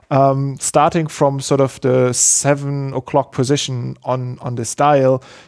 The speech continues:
you have, um, Mercury, Venus,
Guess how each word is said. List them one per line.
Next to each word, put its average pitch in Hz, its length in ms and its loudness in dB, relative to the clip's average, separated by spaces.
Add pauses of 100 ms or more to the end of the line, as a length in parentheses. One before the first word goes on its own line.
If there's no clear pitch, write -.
you 143 120 0
have, 139 640 0
um, 127 560 0 (680)
Mercury, 170 460 4
Venus, 151 420 0